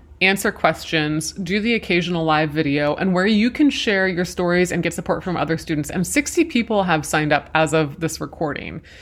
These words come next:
I'd love to get to a hundred. I mean, can you imagine? Jeez. <sighs> Sorry, I'm, like, staring off into the distance. I'm like, "Whoa."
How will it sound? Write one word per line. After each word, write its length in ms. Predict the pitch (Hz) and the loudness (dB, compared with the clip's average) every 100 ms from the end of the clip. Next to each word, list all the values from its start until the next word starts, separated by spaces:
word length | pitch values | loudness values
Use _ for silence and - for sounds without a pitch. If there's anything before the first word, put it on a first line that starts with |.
| - - - | -20 -20 -2
I'd 200 | 196 302 | 2 2
love 280 | 294 180 190 | 4 4 2
to 80 | 196 | 0
get 200 | 170 147 | 0 0
to 200 | - 143 | -2 -2
a 20 | |
hundred. 720 | 139 - 147 165 214 262 269 254 - | -2 -2 -2 -2 0 0 0 -4 -6
I 40 | - | 0
mean, 120 | 220 | 0
can 160 | 214 208 | 2 2
you 160 | 247 | 4
imagine? 600 | 349 190 143 165 208 220 - - - | 4 4 2 0 -2 -4 -8 -20 -20
Jeez. 520 | - 180 180 151 135 - - - - - - - - - | -10 -4 -2 -2 -4 -14 -20 -20 -20 -20 -20 -20 -20 -14
<sighs> 340 | 160 - - | -12 -12 -8
Sorry, 200 | - 196 | 2 4
I'm, 100 | 202 | 4
like, 140 | 190 175 | 2 0
staring 280 | - 180 180 | -2 0 0
off 140 | 180 | -2
into 80 | 165 | -2
the 120 | 151 | -2
distance. 300 | 165 165 - | -2 -4 -6
I'm 80 | 147 | -8
like, 160 | 135 | -8
"Whoa." 440 | 135 151 196 160 | -6 -2 0 -2